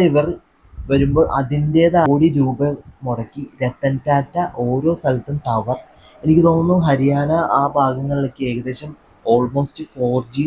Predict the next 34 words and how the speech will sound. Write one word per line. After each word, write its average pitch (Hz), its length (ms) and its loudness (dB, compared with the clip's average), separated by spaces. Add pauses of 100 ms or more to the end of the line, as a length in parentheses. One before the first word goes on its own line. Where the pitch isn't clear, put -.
സൗകര്യങ്ങൾ 135 500 2 (120)
വന്നു 120 300 -2
തുടങ്ങിയിട്ടുണ്ട്. 120 580 -4
ഈ 151 140 -4
മാസം 143 240 -4 (680)
ഡിസംബറോടെ 180 880 6 (160)
എല്ലാവർക്കും 147 680 2 (100)
ബി 123 80 0 (100)
എസ് 131 180 -6
എൻ 135 120 0
എല്ലിൽ 135 200 0 (460)
ഫോർ 143 240 6 (120)
ജി 170 180 6
സൗകര്യം 160 480 6
ലഭ്യമാകും. 123 640 0 (200)
അപ്പോഴേക്കും 160 560 2 (180)
ഫോർ 165 260 2 (120)
ജി 196 160 -2
കഴിഞ്ഞിട്ട് 160 420 2 (180)
അതിനകത്ത് 151 420 -2
രത്തൻ 135 300 0
ടാറ്റ 151 200 0 (140)
പറഞ്ഞിരിക്കുന്ന 151 600 -4 (100)
കാര്യം 127 300 -2
എന്ന് 135 140 -6
വെച്ച് - 180 -14
കഴിഞ്ഞാൽ 113 260 -8 (460)
അതിൽ 139 260 4 (140)
തന്നെ 135 360 0
നമുക്ക് 123 340 -6
കുറച്ച് 143 300 0
അപ്ഡേഷൻ 135 460 -4 (120)
ചെയ്ത് 123 260 0 (120)
ഫൈവ് 120 220 2